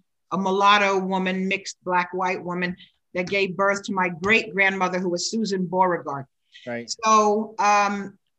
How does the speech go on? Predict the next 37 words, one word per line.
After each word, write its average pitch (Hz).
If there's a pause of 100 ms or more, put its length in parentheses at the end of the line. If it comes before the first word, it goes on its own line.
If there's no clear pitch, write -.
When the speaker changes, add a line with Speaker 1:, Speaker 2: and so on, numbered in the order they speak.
(400)
Speaker 1:
this 220
story 277
was 196
passed 226
down 196
through 185
my 175
grandmother's 175
family 196
to, 180
to -
my 175
generation. 170 (580)
And, 196
uh, 185
I 208
always 220
hated 294
General 190
Beauregard 175
because, 214
of 214
course, 240
he 233
was 220
a 220
Confederate 196
general. 208
He 165
was 170
fighting 196
to 190
keep 190
slavery. 214 (360)
Speaker 2:
Right. 117 (140)
Speaker 1:
Uh, 185 (240)
and, 190